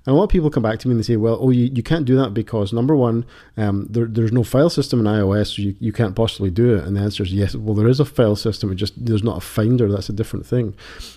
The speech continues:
And the second thing is, "Oh, it'd be too complex, there, there wouldn't be enough things in the, s-, you know, not enough screen real estate or whatever." And if you look at Pythonista, in fact, the answer is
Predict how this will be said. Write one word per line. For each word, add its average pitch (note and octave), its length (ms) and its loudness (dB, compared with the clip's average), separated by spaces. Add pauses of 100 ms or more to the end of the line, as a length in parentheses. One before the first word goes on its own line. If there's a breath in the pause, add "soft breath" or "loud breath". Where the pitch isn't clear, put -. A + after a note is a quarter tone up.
And A#2+ 120 4
the A#2 60 2
second B2 320 2
thing A2+ 180 0
is, A2 100 -2
"Oh, B2+ 140 4
it'd A#2 100 4
be G#2+ 80 0
too - 160 -4
complex, A2 540 0
there, G#2+ 120 0
there G#2+ 180 0
wouldn't A#2+ 180 2
be A2+ 80 2
enough G#2+ 160 0
things A#2 280 0
in G#2+ 60 -2
the, G#2 80 0
s-, - 180 -8
you B2 200 -2
know, F#2+ 160 -2 (360 loud breath)
not B2 120 0
enough A#2 180 2
screen B2 380 2
real A#2+ 160 4
estate A2 300 -2
or G2 100 -4
whatever." G2 400 -4 (340 loud breath)
And A2+ 80 -4
if G#2+ 60 0
you C3 80 4
look C#3 100 4
at A#2+ 80 4
Pythonista, A#2 640 2
in F#2+ 120 -2
fact, F#2+ 260 -6
the G#2+ 120 -2
answer G2+ 360 -2
is F#2+ 240 -6